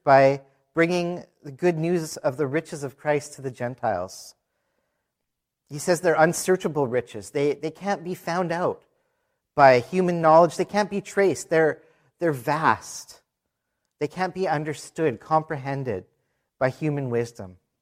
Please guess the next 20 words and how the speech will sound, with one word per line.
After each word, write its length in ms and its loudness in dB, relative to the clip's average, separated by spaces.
And 380 -4
his 300 -2
mission 420 -2
also 400 6
was 220 0
to 220 -2
illuminate 680 0
for 160 -6
everyone, 680 -4
to 80 -2
shine 380 4
the 80 -2
spotlight 920 0
of 380 2
God's 300 6
plan 300 2
of 120 -2
redemption 500 -2
through 280 -4
Jesus. 760 -8